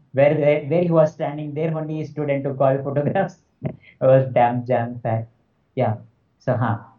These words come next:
So we do three, four hours free programs where we educate people. Why do people get problems? What are the source of all problems? What are the possible solutions available in the market?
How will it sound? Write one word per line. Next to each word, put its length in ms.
So 180
we 200
do 200
three, 400
four 160
hours 320
free 240
programs 440
where 200
we 120
educate 540
people. 460
Why 300
do 200
people 280
get 280
problems? 440
What 240
are 120
the 100
source 400
of 260
all 140
problems? 480
What 180
are 100
the 120
possible 420
solutions 600
available 320
in 160
the 100
market? 400